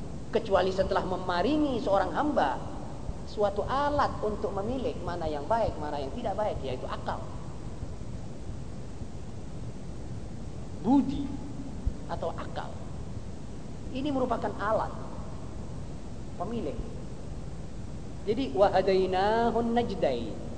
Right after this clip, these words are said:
Kami, Allah telah memberikan tahu kepada manusia, ini dua jalan. Jalan yang tidak baik dan jalan yang baik. Dan inilah akal, pilihlah. Sesudah ini,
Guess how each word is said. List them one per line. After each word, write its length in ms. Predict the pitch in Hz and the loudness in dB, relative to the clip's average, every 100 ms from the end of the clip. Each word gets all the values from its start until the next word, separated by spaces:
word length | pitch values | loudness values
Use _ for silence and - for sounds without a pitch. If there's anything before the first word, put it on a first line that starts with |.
| - - - - - - - - - - - - - - | -8 -8 -8 -6 -6 -6 -6 -6 -6 -8 -8 -8 -6 -2
Kami, 200 | 262 269 | 0 2
Allah 200 | 240 262 233 | 2 2 2
telah 160 | 226 | 2
memberikan 400 | 220 208 208 190 - | 2 2 0 0 2
tahu 320 | 190 190 180 | 4 6 4
kepada 200 | 175 170 | 2 2
manusia, 320 | 165 147 151 151 | 0 0 0 0
ini 160 | 240 | 0
dua 240 | 196 220 190 | 2 6 6
jalan. 320 | 180 131 98 - - - - - - - - - - - - - - - - - - - - | 4 2 0 -4 -8 -8 -8 -8 -6 -4 -4 -4 -6 -6 -8 -8 -8 -8 -8 -8 -8 -8 2
Jalan 260 | 156 190 202 | 6 8 6
yang 100 | 202 | 4
tidak 200 | 202 190 | 2 2
baik 240 | 196 202 202 - - | 4 2 2 -4 -4
dan 100 | 160 151 | -4 -2
jalan 200 | 175 175 | -2 -2
yang 120 | 160 135 | -6 -4
baik. 200 | 135 - - - - - - - 160 | -6 -6 -6 -6 -6 -6 -6 -4 -2
Dan 80 | 170 | 0
inilah 300 | 226 202 165 | 0 0 0
akal, 340 | 180 - 101 - - | 0 -2 -2 -4 -6
pilihlah. 400 | - 247 170 120 - - - - - - - - - - - - - - - - - - | -2 2 2 0 -4 -6 -8 -6 -8 -6 -6 -8 -6 -6 -6 -6 -6 -6 -8 -6 -6 -6
Sesudah 380 | - - 320 147 214 | -4 -4 -4 -4 -4
ini, 160 | 214 | -4